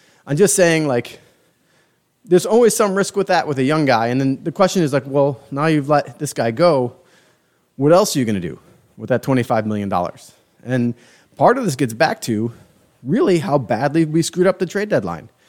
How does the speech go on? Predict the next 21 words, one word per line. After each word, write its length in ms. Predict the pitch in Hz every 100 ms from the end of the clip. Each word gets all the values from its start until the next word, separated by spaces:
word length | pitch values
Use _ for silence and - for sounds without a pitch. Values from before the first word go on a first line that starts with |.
| _ - _
It's 160 | 135 -
kinda 220 | 147 202
come 200 | 220 185
out 240 | 127 -
that 360 | 123 120 - _
Alex 280 | 113 139 160
Caruso 360 | - 151 139 151
could 120 | 143
have 60 | 143
been 160 | 147
moved 380 | 123 123 127 - - _ _
for 140 | 120
a 40 |
first-round 500 | 107 139 151 170 165
pick 160 | 147 143
from 120 | 151
Golden 220 | 123 135
State 400 | 147 - 104 - _ _ _ _ _
and 120 | 120
Moses 380 | 113 135 139 127
Moody. 300 | 101 80 78